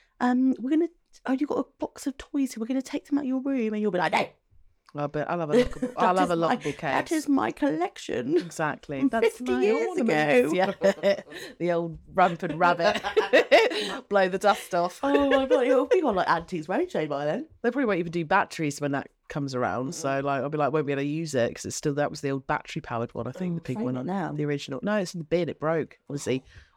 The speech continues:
Speaker 2: all my sex toys, they don't have a very long shelf life. <laughs>
Speaker 1: Not with you, anyway.
Speaker 2: No.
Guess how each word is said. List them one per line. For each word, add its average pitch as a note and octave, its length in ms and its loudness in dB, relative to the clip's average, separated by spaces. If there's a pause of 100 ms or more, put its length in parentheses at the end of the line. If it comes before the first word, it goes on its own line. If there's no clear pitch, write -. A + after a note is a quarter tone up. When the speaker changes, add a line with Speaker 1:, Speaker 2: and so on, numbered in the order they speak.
Speaker 2:
all F3+ 120 0
my F#3+ 120 2
sex - 240 -2
toys, D3 420 -2
they D#3+ 120 0
don't E3+ 160 0
have D#3 140 -2
a D3+ 40 -6
very D3 220 0
long C#3+ 140 -2
shelf C3+ 340 -2
life. C3 260 -2 (200)
<laughs> A4 200 4
Speaker 1:
Not C4 220 6
with G#3 120 2
you, F#3 300 4
anyway. D3+ 460 2
Speaker 2:
No. F#3 500 4